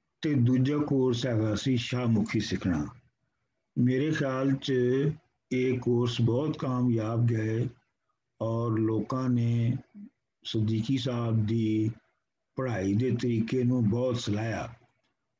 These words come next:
ਔਰ ਲੇਕਿਨ ਇਹ ਹੈ ਕਿ ਅਸੀਂ ਇਸ ਸਮੈਸਟਰ 'ਚ ਵੀ ਇਹਨੂੰ ਜਾਰੀ ਰੱਖਣਾ ਚਾਹੁੰਦੇ ਸਾਂ,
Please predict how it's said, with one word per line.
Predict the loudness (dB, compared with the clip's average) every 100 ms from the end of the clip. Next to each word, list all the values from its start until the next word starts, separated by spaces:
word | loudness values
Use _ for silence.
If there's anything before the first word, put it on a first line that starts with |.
| _ -6
ਔਰ | -4 -2 0 0 0
ਲੇਕਿਨ | 0 0 0 0
ਇਹ | 0 -2 -4
ਹੈ | -4 -4 -2
ਕਿ | -2
ਅਸੀਂ | -4 -2 -2 -2
ਇਸ | -4 -4 -6
ਸਮੈਸਟਰ | -4 -2 0 -4 -4 -6
'ਚ | -2 0
ਵੀ | 0 2 0 -2 -6 _ _ _ _ _ _ 0
ਇਹਨੂੰ | 2 4 2
ਜਾਰੀ | 2 0 -2 0
ਰੱਖਣਾ | -2 -2 -2
ਚਾਹੁੰਦੇ | 0 2 2 0
ਸਾਂ, | -2 -2